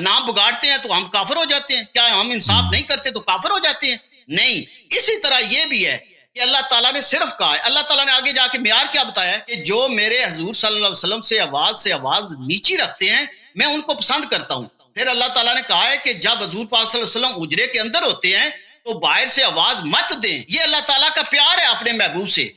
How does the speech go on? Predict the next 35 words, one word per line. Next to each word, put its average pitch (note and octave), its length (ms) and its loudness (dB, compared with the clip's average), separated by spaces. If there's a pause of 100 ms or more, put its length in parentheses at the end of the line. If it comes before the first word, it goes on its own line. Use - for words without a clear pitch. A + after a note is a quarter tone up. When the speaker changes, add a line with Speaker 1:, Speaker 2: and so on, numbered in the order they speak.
(320)
Speaker 1:
کسی F#4+ 240 2
جگہ D4 320 4
پہ C#4 140 2
بھی C4+ 240 2
اللہ B3 360 2
تعالیٰ B3+ 260 2
نے C4+ 160 2
اس - 240 4
آیات A3 420 2
میں A#3 220 0
سختی - 500 0
سے B3 300 2 (440)
وہ A#3+ 360 -2 (340)
آرڈر C4+ 280 0
نہیں D4+ 160 2
دیا، C#3+ 280 -2 (320)
آرڈر D#4 300 0
بالکل F#4+ 240 -2
نہیں D4 100 0
دیا۔ D3 220 -4 (300)
یہ C#4 160 2 (100)
کہا A#3 220 2
ہے D4+ 100 2
کہ E4+ 40 0
یہ C4+ 240 2
لوگ C#4 180 2 (100)
کم C#4 200 0
عقل F4+ 280 0
ہیں C#4+ 100 4
جو B3 200 0
باہر G3+ 240 0
سے C4+ 160 2
آوازیں F#3 320 0
دیتے D#3+ 360 -2
ہیں، A#2 80 -6